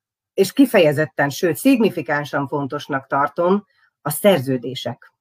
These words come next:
Milyen szerződésekkel dolgozom? Az már megvan akkor, hogy mi az én célom, hogyan építem fel a vállalkozásomat, milyen adózási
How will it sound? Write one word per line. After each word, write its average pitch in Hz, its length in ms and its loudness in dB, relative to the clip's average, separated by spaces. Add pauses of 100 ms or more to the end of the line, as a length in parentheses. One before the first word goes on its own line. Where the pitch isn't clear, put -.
Milyen 202 280 4
szerződésekkel 139 920 -2
dolgozom? 131 680 -4 (560)
Az 254 220 4
már 180 220 6
megvan 170 400 2
akkor, 165 320 0
hogy 143 180 -2
mi 170 140 -2
az 139 140 -2
én 123 160 -2
célom, 175 560 2
hogyan 165 340 0
építem 143 500 -4
fel 190 200 4
a 180 100 4
vállalkozásomat, 151 1120 0
milyen 165 240 0
adózási 151 540 -2